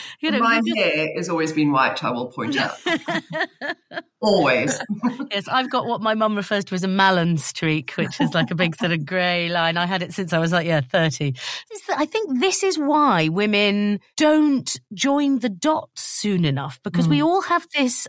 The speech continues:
Speaker 1: idea in our head. But as you say, how dare you suggest I'm
Speaker 3: <laughs>
Speaker 1: menopausal? And it's such a myriad of symptoms.
Speaker 3: Yeah.
Speaker 1: All of us have suffered with brain fog. And that for me was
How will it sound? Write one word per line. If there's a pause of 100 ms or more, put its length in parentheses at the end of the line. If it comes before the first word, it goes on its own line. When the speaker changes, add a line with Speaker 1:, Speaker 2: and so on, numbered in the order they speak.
Speaker 1:
idea
in
our
head.
But
as
you
say,
how
dare
you
suggest
I'm
Speaker 3:
<laughs>
Speaker 1:
menopausal? (500)
And
it's
such
a
myriad
of
symptoms.
Speaker 3:
Yeah. (160)
Speaker 1:
All
of
us
have
suffered
with
brain
fog.
And
that
for
me
was